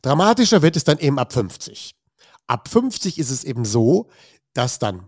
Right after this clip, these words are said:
Mann und Frau im Schnitt ein bis zwei Prozent Knochendichte einbüßen, wenn sie nichts tun, null Komma acht bis ein Prozent Muskelmasse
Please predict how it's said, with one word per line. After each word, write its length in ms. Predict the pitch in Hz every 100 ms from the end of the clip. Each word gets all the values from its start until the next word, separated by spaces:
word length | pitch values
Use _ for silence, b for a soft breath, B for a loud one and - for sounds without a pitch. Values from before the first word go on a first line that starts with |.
| -
Mann 260 | 101 151
und 140 | 123 85
Frau 320 | 98 139 180
im 100 | 98
Schnitt 360 | - 208 262 - _
ein 340 | 135 151 143 120
bis 300 | 107 - -
zwei 400 | - 101 104 107
Prozent 680 | - 101 - - 92 85 -
Knochendichte 1000 | - 92 87 120 110 135 - - 185 -
einbüßen, 680 | 139 175 175 185 202 226 233 _
wenn 160 | 160 175
sie 120 | 185
nichts 300 | 190 - -
tun, 340 | 214 254 285 - _ _ _ _ _ B B B B B B -
null 320 | 123 165 180
Komma 240 | 165 139 -
acht 220 | 135 135
bis 140 | 127 -
ein 260 | 117 117
Prozent 480 | 107 104 - 92 92
Muskelmasse 1160 | 87 92 117 127 - 185 185 170 180 - 185